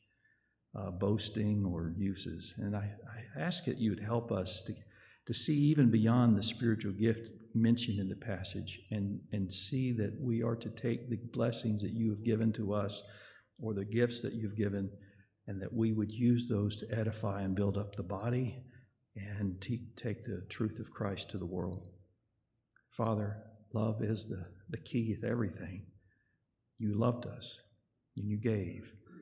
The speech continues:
Help us who've received to take that love and to yield and give it as well.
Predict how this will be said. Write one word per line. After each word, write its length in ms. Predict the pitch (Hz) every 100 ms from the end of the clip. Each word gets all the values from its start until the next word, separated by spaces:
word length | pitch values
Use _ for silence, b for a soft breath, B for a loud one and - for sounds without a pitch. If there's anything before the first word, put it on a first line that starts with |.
| b b b _ _
Help 260 | 139 123 127
us 200 | 101 -
who've 240 | 120 101
received 640 | 113 - - 110 101 98 - - -
to 80 | -
take 320 | - 101 -
that 200 | 107 -
love 380 | 95 92 92 92 - 95
and 140 | 95
to 60 | 92
yield 420 | 95 98 101 90
and 160 | 92
give 180 | 92 90
it 120 | 90 101
as 160 | 92
well. 440 | - 78 76 76